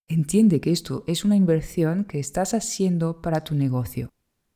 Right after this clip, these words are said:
Y cuanto antes la puedas recuperar, mejor. Y oye,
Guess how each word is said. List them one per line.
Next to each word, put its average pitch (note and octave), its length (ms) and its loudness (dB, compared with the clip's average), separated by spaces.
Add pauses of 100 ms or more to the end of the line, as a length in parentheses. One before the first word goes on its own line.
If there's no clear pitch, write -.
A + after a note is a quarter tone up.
(360)
Y D3 80 -8
cuanto C#3 360 2
antes F#3+ 320 2
la C#3 100 -2
puedas C#3 340 -2
recuperar, D#3 800 -2 (120)
mejor. - 500 -4 (960)
Y D3+ 180 4
oye, C3 340 0